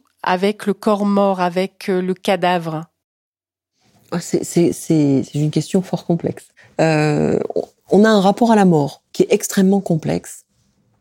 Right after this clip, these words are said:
Speaker 2: qui est tabou. J'aime pas trop ce terme. En tout cas, la mort fait peur. Euh, et on ne veut pas en parler, on ne veut pas la voir, on ne veut pas y être confronté. Et on est de moins en moins confronté à la mort,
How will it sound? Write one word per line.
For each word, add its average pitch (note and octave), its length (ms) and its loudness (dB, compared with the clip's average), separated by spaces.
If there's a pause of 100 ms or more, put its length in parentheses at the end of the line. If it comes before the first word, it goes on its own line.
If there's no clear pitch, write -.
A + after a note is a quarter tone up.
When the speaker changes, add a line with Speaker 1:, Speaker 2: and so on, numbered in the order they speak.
Speaker 2:
qui G3 120 4
est F#3 140 4
tabou. G3 500 4
J'aime F#3+ 200 2
pas B3 100 2
trop A#3+ 220 -2
ce - 120 -6
terme. D#3+ 340 -2
En D#3+ 60 -2
tout - 100 -12
cas, G#3 80 0
la G3 80 2
mort F3+ 160 0
fait E3+ 100 -2
peur. E3 380 -2 (640)
Euh, D#3 340 -2
et - 80 -2
on D#3 80 2
ne D3+ 80 2
veut D3+ 100 2
pas G3 120 0
en F#3+ 100 2
parler, E3 260 0
on G3+ 40 2
ne F#3+ 60 0
veut E3 80 -4
pas F#3 160 0
la F3+ 80 2
voir, E3+ 460 -2 (400)
on F3 60 4
ne E3 60 4
veut E3+ 80 2
pas G3 100 2
y F#3 100 4
être - 220 -6
confronté. F#3 680 0 (600)
Et D3 540 0
on D3 480 0
est C#3 100 0
de C3 180 2
moins G#3+ 380 4
en F#3+ 80 2
moins F#3 220 2
confronté D#3 640 -2
à D#3 60 0
la D#3 100 2
mort, G#3+ 420 0